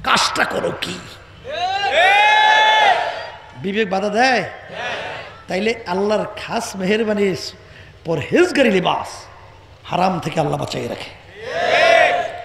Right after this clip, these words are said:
মনে করছেন কি, যারা হুজুর,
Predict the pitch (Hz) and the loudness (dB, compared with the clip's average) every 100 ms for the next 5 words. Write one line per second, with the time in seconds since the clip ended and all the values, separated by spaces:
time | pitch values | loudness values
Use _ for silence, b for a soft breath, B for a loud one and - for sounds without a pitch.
0 | - - - - - 147 147 175 214 220 | -16 -20 -20 -20 -20 -12 -8 -4 -4 -2
1 | 226 - 214 170 185 165 185 170 110 175 | -2 0 -2 -2 -4 -2 -2 -2 -2 -2
2 | 165 170 | 0 -2